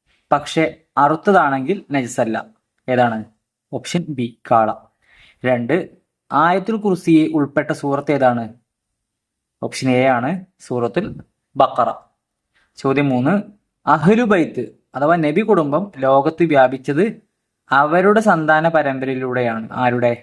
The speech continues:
ഹസൻ റളിയല്ലാഹു അൻഹു, ഹുസൈൻ റളിയല്ലാഹു അൻഹു. ചോദ്യം നാല്, ഖുർആനിലെ സില, ചിഹ്ന സൂചന. ഈ സില എന്നത് എന്തിനാണ് സൂചിപ്പിക്കുന്നത്? ഓപ്ഷൻ ഡി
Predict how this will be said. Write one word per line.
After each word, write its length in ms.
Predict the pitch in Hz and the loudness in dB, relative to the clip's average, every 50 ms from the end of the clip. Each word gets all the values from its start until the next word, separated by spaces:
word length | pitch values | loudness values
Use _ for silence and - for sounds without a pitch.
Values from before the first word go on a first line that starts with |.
| _ _ _ _ _ _ _ | _ _ _ _ _ _ _
ഹസൻ 300 | - 143 139 - 202 190 185 | -6 -6 -4 -2 0 0 2
റളിയല്ലാഹു 440 | 170 156 147 139 135 131 127 127 123 123 | 2 2 0 2 4 4 4 4 2 -2
അൻഹു, 180 | 120 117 165 208 214 - _ _ _ _ _ _ - | -4 -4 -6 -8 -8 -10 _ _ _ _ _ _ -6
ഹുസൈൻ 340 | - 135 131 - 165 196 240 - - 131 | -6 -6 -2 0 0 0 0 -2 -2 -4
റളിയല്ലാഹു 420 | 131 127 127 123 120 123 123 117 113 110 | -2 0 0 0 0 -2 -2 -2 -2 -4
അൻഹു. 180 | 107 104 110 110 - _ _ _ _ _ _ _ _ _ _ _ _ _ _ _ _ _ _ _ _ _ _ _ _ _ _ _ _ _ _ _ _ _ _ _ | -6 -8 -12 -18 -20 _ _ _ _ _ _ _ _ _ _ _ _ _ _ _ _ _ _ _ _ _ _ _ _ _ _ _ _ _ _ _ _ _ _ _
ചോദ്യം 260 | - 147 131 147 147 139 127 | -2 0 2 4 4 4 4
നാല്, 220 | 120 120 123 156 185 - - | 4 2 2 0 -2 0 0
ഖുർആനിലെ 560 | - - - - 143 143 147 151 156 175 165 170 - | -2 -2 0 0 2 2 2 4 2 0 0 -2 -4
സില, 320 | - 156 151 147 139 - - - - _ _ _ _ _ _ _ _ _ _ _ _ - | -4 -2 2 4 4 2 2 -4 -12 _ _ _ _ _ _ _ _ _ _ _ _ -2
ചിഹ്ന 260 | - 139 131 139 160 165 165 | 0 2 4 4 4 2 2
സൂചന. 280 | 139 120 107 110 107 110 110 - - - _ _ _ - - - | 2 0 2 0 0 0 -2 -6 -12 -18 _ _ _ -16 -6 -4
ഈ 40 | 147 143 - | -4 -2 2
സില 180 | 160 147 151 165 175 185 185 | 4 6 6 6 6 4 2
എന്നത് 240 | 175 165 151 156 170 170 165 - _ _ _ _ _ _ _ _ _ _ _ | 0 0 2 2 0 0 -2 -6 _ _ _ _ _ _ _ _ _ _ _
എന്തിനാണ് 360 | 139 139 139 135 143 143 143 127 131 | -4 -2 0 2 4 4 2 2 0
സൂചിപ്പിക്കുന്നത്? 580 | 123 123 120 127 120 127 123 120 113 113 113 110 110 113 - _ _ _ _ - 117 | -2 -4 -2 -4 -2 0 0 0 2 0 -2 -2 -4 -8 -16 _ _ _ _ -8 -8
ഓപ്ഷൻ 220 | - - - 139 127 123 | -8 -4 -2 -2 2 2
ഡി 100 | 131 135 | 4 4